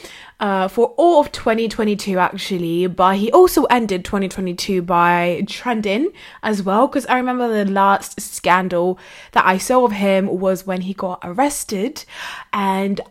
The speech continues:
I just find it very funny just because, like, he,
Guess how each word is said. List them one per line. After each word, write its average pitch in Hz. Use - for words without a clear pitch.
I 277
just 220
find 202
it 190
very 190
funny 214
just 285
because, 233
like, 208
he, 285